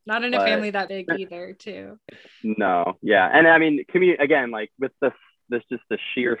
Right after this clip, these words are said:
Speaker 2: size of our family, like, I think communication is already going to be a difficult thing, um, but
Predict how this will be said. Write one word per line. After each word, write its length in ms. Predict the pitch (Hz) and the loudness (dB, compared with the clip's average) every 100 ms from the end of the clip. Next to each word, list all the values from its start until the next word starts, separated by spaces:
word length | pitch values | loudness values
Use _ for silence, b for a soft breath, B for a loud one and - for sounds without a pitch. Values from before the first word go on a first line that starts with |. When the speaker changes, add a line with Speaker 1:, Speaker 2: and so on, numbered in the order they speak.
| - | -2
Speaker 2:
size 380 | 87 92 104 104 | 2 4 2 0
of 60 | |
our 120 | 98 - | -2 -2
family, 320 | 92 92 95 | -6 -4 -4
like, 220 | 92 87 - - | -4 -4 -6 -16
I 40 | |
think 200 | - 92 _ _ _ _ _ _ _ _ | -6 -6 _ _ _ _ _ _ _ _
communication 580 | 123 110 101 98 - 98 | 2 2 4 2 2 2
is 60 | |
already 540 | 90 92 92 92 90 95 | 2 4 4 4 4 2
going 300 | 104 104 104 | 2 -2 -2
to 60 | |
be 180 | 104 110 | 0 4
a 40 | 107 | 4
difficult 460 | 107 110 101 107 - | 2 -4 -4 -4 -2
thing, 400 | 107 110 117 117 | -2 -2 -6 -8
um, 600 | 95 90 85 85 82 92 _ - | -4 -2 -2 -4 -6 -10 _ 2
but 340 | 85 78 - | 4 4 0